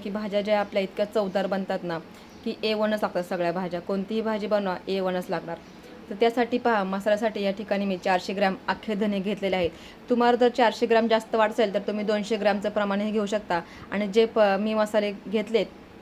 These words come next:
दोनशे, दोनशे ते तुम्ही शंभर, शंभर घेऊ शकता. तर या ठिकाणी पहा, मी चारशे ग्रॅम अख्खे धणे घेतलेले आहेत.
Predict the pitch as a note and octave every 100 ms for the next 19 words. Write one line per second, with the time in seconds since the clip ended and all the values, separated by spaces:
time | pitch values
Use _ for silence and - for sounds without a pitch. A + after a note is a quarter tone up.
0 | - G3+ G3+ G3 G3+ G#3 G3+ G3 G#3+ G#3
1 | A3 F#3 F#3+ F3 F3+ F#3+ D#3+ D#3 G3+ A3+
2 | A#3+ A3 G#3+ A3+ A3 G3+ F#3 - - -
3 | - G3+ G3 G#3+ G#3 F3+ - - - -
4 | G#3 - B3 F3+ F#3 - - G#3 G3 F#3
5 | G3 F#3 F3+ F3+